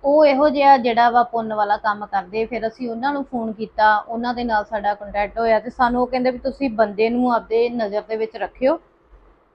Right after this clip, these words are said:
ਤੇ ਅਸੀਂ ਲੈਣ ਆ ਜਾਵਾਂਗੇ। ਤੇ ਤੁਹਾਨੂੰ ਪਤਾ ਜਿਵੇਂ ਮੈਂਟਲੀ ਡਿਸਟਰਬ ਸੀ, ਅਸੀਂ ਜਦੋਂ ਸਵੇਰੇ ਉੱਥੇ ਜਾ ਕੇ ਫਿਰ ਦੇਖਿਆ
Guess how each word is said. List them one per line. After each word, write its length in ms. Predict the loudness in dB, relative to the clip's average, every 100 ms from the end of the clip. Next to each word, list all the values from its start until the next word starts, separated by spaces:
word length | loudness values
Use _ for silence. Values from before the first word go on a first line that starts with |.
| _ -14 0
ਤੇ 160 | 0
ਅਸੀਂ 360 | 2 0 2 0
ਲੈਣ 240 | 2 2
ਆ 120 | -2 -4
ਜਾਵਾਂਗੇ। 300 | -8 -10 -18 -20 _ -20 _
ਤੇ 60 | -6
ਤੁਹਾਨੂੰ 360 | 0 2 2 0
ਪਤਾ 280 | 2 2
ਜਿਵੇਂ 280 | 2 0 2
ਮੈਂਟਲੀ 480 | 2 2 0 0 0
ਡਿਸਟਰਬ 560 | 0 -4 0 0 0 -6
ਸੀ, 220 | -4 -4
ਅਸੀਂ 180 | -6 -4
ਜਦੋਂ 200 | -4 -4
ਸਵੇਰੇ 320 | -4 0 0
ਉੱਥੇ 320 | 0 0 0
ਜਾ 260 | 2 2 2
ਕੇ 120 | -4
ਫਿਰ 240 | -4 -4
ਦੇਖਿਆ 460 | -4 -6 -2 -2